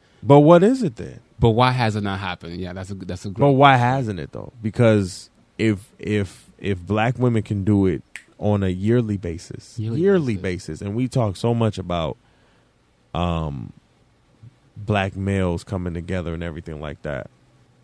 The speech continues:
Speaker 1: um, why don't we do it? It's very separate.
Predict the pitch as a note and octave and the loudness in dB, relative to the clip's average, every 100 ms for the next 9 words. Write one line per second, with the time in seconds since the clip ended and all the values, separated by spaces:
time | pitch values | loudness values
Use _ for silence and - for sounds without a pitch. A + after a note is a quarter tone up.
0 | _ - F#2 F2+ E2+ D#2 C#2+ - - E2+ | _ -6 -4 -2 -4 -8 -14 -20 -18 -8
1 | G2+ G#2 G2+ F#2 G2+ C#2 - _ _ _ | -6 -6 -8 -8 -10 -12 -16 _ _ _
2 | _ _ - F2+ D#2+ G#2 G2+ - A2 - | _ _ -14 -10 -2 0 0 0 -4 -4
3 | - | -14